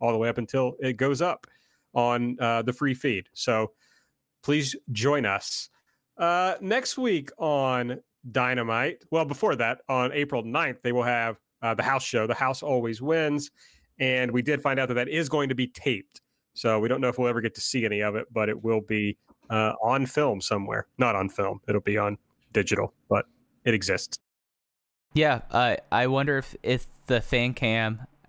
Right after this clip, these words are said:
Speaker 2: operator will begin running a promotion in six years, just
Speaker 1: Ooh.
Speaker 2: like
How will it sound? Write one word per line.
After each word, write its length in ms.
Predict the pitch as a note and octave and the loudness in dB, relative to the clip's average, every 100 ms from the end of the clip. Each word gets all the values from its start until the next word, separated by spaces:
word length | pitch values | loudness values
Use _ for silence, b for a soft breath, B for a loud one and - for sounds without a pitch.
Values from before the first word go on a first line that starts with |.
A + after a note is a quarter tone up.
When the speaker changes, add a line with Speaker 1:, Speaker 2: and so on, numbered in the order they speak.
| - | -2
Speaker 2:
operator 640 | G#2 A2+ B2 G#2+ G#2+ G#2+ | 0 2 2 2 2 -2
will 280 | G2+ G#2+ G2+ | 0 0 0
begin 720 | - - - A2 G2+ G2 G#2 - | -2 -6 -2 0 2 0 -4 0
running 320 | G2+ F#2+ F#2 | 2 2 0
a 60 | F2+ | 0
promotion 720 | - G2 F#2 - F2 D2+ D#2+ - - | 2 2 2 0 -2 -2 -6 -16 -4
in 240 | D#2+ D#2+ | -2 0
six 360 | - F#2+ - F2+ | 0 0 2 2
years, 460 | D#2+ C#2+ - - - | 2 0 -2 -6 -2
just 360 | F#2+ D#2+ - | 0 2 2
Speaker 1:
Ooh. 80 | G2+ | 2
Speaker 2:
like 340 | E2 D#2 - | 4 2 0